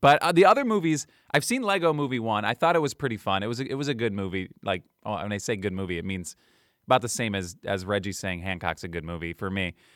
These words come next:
Uh, but the Lego Movie I thought was fun. It was a different take on, on Legos and animation. The Lego Movie two, I hope they're just not, they're just trying, it seems like a cash grab. I feel like they're just like, "Let's get, get 'em all back together. The story was fun." Uh, but Alita Battle Angel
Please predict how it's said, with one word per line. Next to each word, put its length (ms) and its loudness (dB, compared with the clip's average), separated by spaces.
Uh, 280 6
but 180 2
the 60 2
Lego 240 6
Movie 200 6
I 60 6
thought 160 6
was 140 0
fun. 240 2
It 40 -2
was 120 -2
a 40 -4
different 300 -4
take 260 -2
on, 180 -2
on 160 -2
Legos 400 0
and 100 -6
animation. 580 -4
The 80 -4
Lego 240 4
Movie 260 2
two, 540 2
I 140 2
hope 200 -2
they're 140 0
just 180 -4
not, 280 2
they're 120 -4
just 160 -6
trying, 200 -2
it 140 -6
seems 200 -4
like 100 0
a 40 -4
cash 280 2
grab. 380 0
I 80 -10
feel 120 0
like 80 -2
they're 80 -2
just 160 -4
like, 140 0
"Let's 140 -6
get, 140 -4
get 80 -6
'em 80 -2
all 80 0
back 180 0
together. 320 -4
The 100 -6
story 300 -2
was 160 -4
fun." 340 -4
Uh, 460 2
but 160 4
Alita 400 2
Battle 380 4
Angel 400 -2